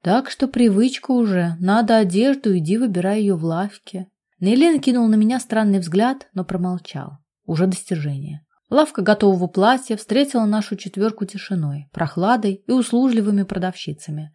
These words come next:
Работали на аристократов-драконов тоже драконы, только из бедных слоев населения. А потому и обслуживать нас вышли три длинноногих красавицы драконьего племени.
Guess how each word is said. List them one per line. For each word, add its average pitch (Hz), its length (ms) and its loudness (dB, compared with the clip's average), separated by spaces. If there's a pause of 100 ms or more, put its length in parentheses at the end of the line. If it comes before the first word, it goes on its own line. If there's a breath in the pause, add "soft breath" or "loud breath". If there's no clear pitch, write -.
(360)
Работали 240 480 4
на 220 140 4
аристократов-драконов 208 1040 0
тоже 202 240 -2
драконы, 196 720 -6
только 277 280 2
из 202 80 4
бедных 226 360 2
слоев 180 340 -4
населения. 143 760 -6 (180)
А 202 100 -4
потому 285 320 0
и 277 40 4
обслуживать 254 640 2
нас 226 200 -2
вышли 208 440 -2
три 226 260 0
длинноногих 185 640 2
красавицы 175 680 -4
драконьего 156 480 -6
племени. 147 560 -8